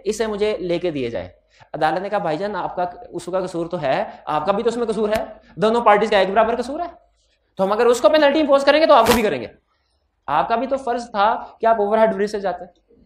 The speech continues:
ठीक है, तो इसे, उसके, तो इस तरह की situation में जब नुकसान हुआ है Green Party का, लेकिन उसमें उसका अपना भी फॉल्ट था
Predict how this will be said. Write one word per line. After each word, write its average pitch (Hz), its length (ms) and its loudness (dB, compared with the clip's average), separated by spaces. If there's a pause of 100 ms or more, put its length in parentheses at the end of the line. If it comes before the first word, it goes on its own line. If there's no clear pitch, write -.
(920)
ठीक 165 120 -8
है, 185 60 -4
तो - 200 -8
इसे, 196 160 -8
उसके, 202 200 -6
तो 233 160 -2
इस 247 260 -6
तरह 302 120 6
की 302 140 0
situation 302 360 2
में 277 400 -2 (140)
जब 285 240 6
नुकसान 254 580 2
हुआ 294 200 4
है 330 60 8
Green 311 280 0
Party 294 300 4
का, 247 100 2
लेकिन 233 240 2
उसमें 311 140 -4
उसका 294 160 2
अपना 285 140 2
भी 339 100 2
फॉल्ट 254 240 6
था - 240 -8